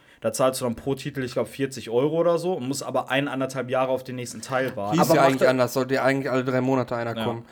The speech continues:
Speaker 3: Aber, aber das macht ja aber auch nur Sinn, wirtschaftlich gesehen, für den Spielehersteller. Ich meine,
Speaker 1: Mhm.
Speaker 3: du kannst ja auch jetzt, äh, was ist das, was ist ein beschissenes Spiel, was rauskam? Außer The Last of Us zwei, Robin, danke.
Speaker 2: Ist kein beschissenes Spiel. Ich hab, glaub ich, äh, äh, eine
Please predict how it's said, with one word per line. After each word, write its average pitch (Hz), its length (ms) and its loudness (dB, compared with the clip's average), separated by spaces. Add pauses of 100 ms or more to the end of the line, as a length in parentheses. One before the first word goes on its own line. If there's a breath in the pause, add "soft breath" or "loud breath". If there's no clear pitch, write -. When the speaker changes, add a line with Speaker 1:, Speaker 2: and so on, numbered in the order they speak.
Speaker 3:
Aber, 139 280 -2
aber 151 220 0
das 143 180 -2
macht 165 180 -2
ja 170 60 4
aber 147 160 4
auch 135 140 4
nur 156 220 -2
Sinn, 147 280 -2
wirtschaftlich 135 560 -2
gesehen, 127 320 -6
für - 140 -6
den 123 100 0
Spielehersteller. 127 640 -2
Ich 127 60 -4
meine, 139 200 0
Speaker 1:
Mhm. 127 40 -4
Speaker 3:
du 120 60 -8
kannst 147 180 -2
ja 131 60 -2
auch 135 220 2 (320 loud breath)
jetzt, 139 240 2
äh, 123 400 0
was 147 140 -2
ist 151 180 -8
das, 151 120 -4 (160)
was 156 180 -6
ist 202 180 -2
ein 190 80 0
beschissenes 165 420 -2
Spiel, 160 220 0
was 139 180 6
rauskam? 131 320 2
Außer 127 400 0
The 127 60 -2
Last 120 300 -2
of 117 120 -8
Us 117 220 -2
zwei, 147 400 4 (320)
Robin, 139 460 2 (180)
danke. 135 380 -2 (100)
Speaker 2:
Ist - 180 -8
kein 131 220 4
beschissenes 151 400 0
Spiel. 175 260 -4
Ich 127 120 -2
hab, 120 140 -2
glaub 123 260 2
ich, - 280 -6
äh, 123 500 0
äh, - 120 -10
eine 123 320 2